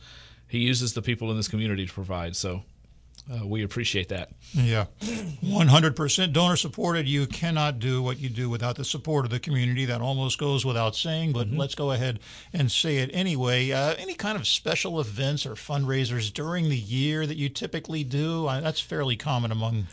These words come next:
Speaker 2: nonprofits and
Speaker 1: It is,
Speaker 2: ministries.
Speaker 1: and we, um, we have some planned things, and then we have some things that just come up. Um,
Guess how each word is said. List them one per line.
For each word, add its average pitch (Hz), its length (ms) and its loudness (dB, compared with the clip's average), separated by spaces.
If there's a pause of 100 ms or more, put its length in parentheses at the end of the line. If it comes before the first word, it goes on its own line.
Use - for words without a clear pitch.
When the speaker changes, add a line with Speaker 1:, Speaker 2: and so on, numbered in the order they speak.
Speaker 2:
nonprofits 131 600 -2
and 143 120 6
Speaker 1:
It 151 40 6
is, 113 140 6
Speaker 2:
ministries. 117 240 0
Speaker 1:
and 123 160 0
we, 165 480 0 (260)
um, 127 520 0 (160)
we 139 180 -2
have 151 160 2
some 135 240 0
planned 165 420 0
things, 190 440 -2
and 139 180 -2
then 147 60 0
we 147 100 0
have 135 160 0
some 131 160 -2
things 135 320 -2
that 117 80 -6
just 110 240 -4
come 98 220 -4
up. - 280 -10
Um, 107 520 0